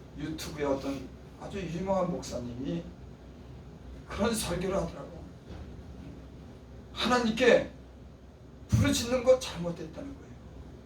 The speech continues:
여러분, 내가 애타는데 왜 안 부르짖습니까? 내가 죽겠는데. 시편에 보면은 다윗은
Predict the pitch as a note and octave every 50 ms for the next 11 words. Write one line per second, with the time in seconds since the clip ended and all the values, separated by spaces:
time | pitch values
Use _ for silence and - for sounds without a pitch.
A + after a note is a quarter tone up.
0 | - - - - - - - - - - - - - - - - - - - -
1 | - - - - - - - - - - - - - - - - - - B3 B3+
2 | B3 A3+ G3+ - - - - - - - - - - - - - - - - -
3 | - - B3 B3+ C#4+ D4 C#4+ - B3 A#3 - - C4 C4+ B3+ A#3+ B3+ B3+ A3 A3
4 | B3 A3+ - - F#3+ G3 F#3+ F#3 E3+ - - - F#3+ F#3+ F3 - G3 F3+ D#3+ -
5 | - - - - - - - - - - - - - A3+ D4 D4 D4 C#4+ - A3+
6 | - E4 D#4+ D#4 D#4 D4+ D4 C#4+ D4 D#4+ F4 F4 E4+ F4 E4+ D#4+ D#4 D#4+ - -
7 | - - - - - - - - - - - - - - - - - - - -
8 | - - - - - - - - - - - - - - - - - - - -
9 | - - - - - - - - - - - - - - - A#3+ A#3 - - G#3+
10 | G#3+ G#3+ E3+ E3 E3+ E3 D3+ E3 E3 - E3+ - - - - - - - - -
11 | - - - - - - - F3+ F#3 F3 F3 G#3+ G#3 F3+ - - -